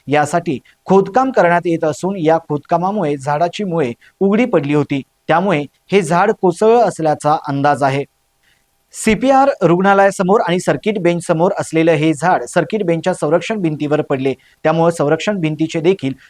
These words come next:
नुकसान झाले आहे. अचानक झाड कोसळल्याने परिसरात खळबळ उडाली. सीपीआर रुग्णालय सर्किट बेंचमुळे या परिसरात मोठी वर्दळ असते. अचानक ही घटना घडल्यानंतर सीपीआर रुग्णालयाचे सुरक्षा रक्षक, पोलीस आणि महापालिका कर्मचारी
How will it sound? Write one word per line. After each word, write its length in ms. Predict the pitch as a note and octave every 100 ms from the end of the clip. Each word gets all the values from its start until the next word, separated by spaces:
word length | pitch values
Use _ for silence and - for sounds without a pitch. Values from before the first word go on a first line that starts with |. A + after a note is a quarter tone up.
| -
नुकसान 420 | F3 F3 G3+ E3+
झाले 200 | D3+ D3
आहे. 200 | C#3+ C3+ - _ _ _ -
अचानक 400 | F3+ A3+ B3+ B3+
झाड 200 | G3+ G#3
कोसळल्याने 540 | G#3 G#3 G3+ E3+ E3 F#3+
परिसरात 440 | - D#3 D3+ D#3+ C#3 -
खळबळ 280 | D#3 D3+ E3
उडाली. 340 | D#3 C#3+ C#3 C#3 _ _
सीपीआर 380 | - E3+ F3 F3
रुग्णालय 400 | D3 E3+ E3+ G3
सर्किट 360 | D3+ - F3
बेंचमुळे 480 | E3 D#3+ E3+ G3+ D#3
या 120 | E3+
परिसरात 520 | F#3 F#3+ F3+ G#3 G#3+
मोठी 300 | G3 F3+ -
वर्दळ 340 | A3+ D#3 D3+ D3+
असते. 260 | C3 C#3 B2+ _ _ -
अचानक 340 | D3+ F#3 F#3 F#3+
ही 80 | G3
घटना 360 | E3 D#3 D#3+ D#3+
घडल्यानंतर 600 | D3 C#3 D#3 G3 E3+ C3 _ _
सीपीआर 360 | - G3+ G3+ A#3
रुग्णालयाचे 640 | G#3 E3 E3+ E3 D#3+ E3+ F#3+ - _
सुरक्षा 440 | - G3 A#3 A#3+
रक्षक, 300 | A3 D#3 E3 C3+ -
पोलीस 340 | F3+ F#3 G#3 -
आणि 140 | D#3
महापालिका 520 | D#3 D3+ D#3+ E3 E3+ F#3+
कर्मचारी 500 | D3+ C#3 D3+ D3